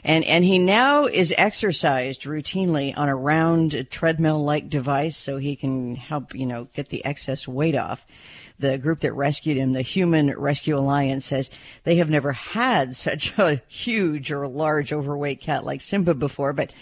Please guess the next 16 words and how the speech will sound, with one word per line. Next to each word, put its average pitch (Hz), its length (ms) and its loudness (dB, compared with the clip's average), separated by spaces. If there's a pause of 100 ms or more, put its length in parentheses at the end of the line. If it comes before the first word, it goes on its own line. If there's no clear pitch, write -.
(320)
they 147 140 4
are 175 60 6
doing 170 240 6
everything 165 380 2
they 254 140 -2
can 160 260 0
to 175 80 -2
help 147 200 -2
him 151 140 0
get 139 140 0
in 175 160 -2
shape 147 400 -4
for 147 160 -8
his 139 240 -6
new 151 240 4
life 135 380 0